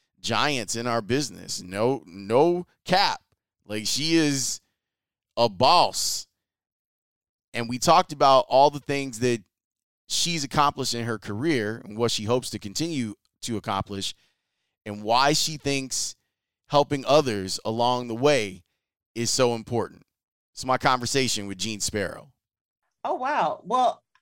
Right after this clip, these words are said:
Speaker 2: I actually don't teach radio or broadcast, but I teach what we know from, um,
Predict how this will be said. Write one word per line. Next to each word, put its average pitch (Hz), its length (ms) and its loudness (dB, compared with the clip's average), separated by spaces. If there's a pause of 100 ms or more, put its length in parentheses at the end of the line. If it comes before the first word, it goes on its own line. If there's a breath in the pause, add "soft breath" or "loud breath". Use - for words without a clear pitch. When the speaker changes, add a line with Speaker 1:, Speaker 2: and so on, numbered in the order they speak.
(180)
Speaker 2:
I 220 200 0
actually 277 420 -4
don't 220 460 -4 (120)
teach - 1040 -8
radio 180 640 4
or 156 140 4
broadcast, 120 1160 0
but 151 160 4
I 151 200 2
teach - 440 -6
what 160 200 -2
we 143 140 -2
know 147 680 0 (640)
from, 143 960 -2 (640)
um, 131 580 -4